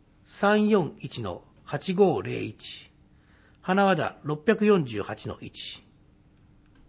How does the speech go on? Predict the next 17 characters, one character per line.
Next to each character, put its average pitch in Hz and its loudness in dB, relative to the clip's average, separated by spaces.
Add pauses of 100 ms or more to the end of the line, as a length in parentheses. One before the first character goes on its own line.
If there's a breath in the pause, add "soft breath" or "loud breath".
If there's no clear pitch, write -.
(920)
悠 247 8
々 226 4
コ 202 6
ー 139 4
ス。 - -10 (1120 soft breath)
一 180 -2
般 277 6
コ 262 8
ー 240 8
ス - 0
の 123 0
運 170 2
動 190 6
内 165 4
容 117 0
よ 95 -2
り 87 -10